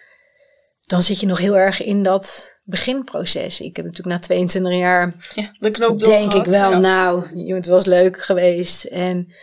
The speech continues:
Speaker 2: Ja.
Speaker 1: ja, ik zie wel wat het resultaat gaat zijn. Maar als je, als
Speaker 2: Ja,
Speaker 1: je
Speaker 2: ik kan me ook voorst-, zo voorstellen als je ze net hebt en helemaal blij mee bent. Weet je,
Speaker 1: Toch.
Speaker 2: dat was jij ook in het begin.
Speaker 1: Ja.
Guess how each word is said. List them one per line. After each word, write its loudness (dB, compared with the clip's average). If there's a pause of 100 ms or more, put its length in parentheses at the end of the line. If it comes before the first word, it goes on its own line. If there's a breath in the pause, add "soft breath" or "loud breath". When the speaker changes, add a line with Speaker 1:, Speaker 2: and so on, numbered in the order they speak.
(340 loud breath)
Speaker 2:
Ja. -12
Speaker 1:
ja, 0
ik -6
zie -2
wel 2
wat 2
het -8
resultaat -6
gaat -10
zijn. -6
Maar -8
als -8
je, -10
als -4
Speaker 2:
Ja, 2
Speaker 1:
je 2
Speaker 2:
ik -2
kan 0
me -2
ook -4
voorst-, -4
zo 0
voorstellen -4
als -8
je -8
ze 0
net -12
hebt -8
en -12
helemaal -12
blij -8
mee -14
bent. -10
Weet -8
je, 0
Speaker 1:
Toch. 4
Speaker 2:
dat 2
was 0
jij -4
ook -2
in -10
het -10
begin. -10
Speaker 1:
Ja. 2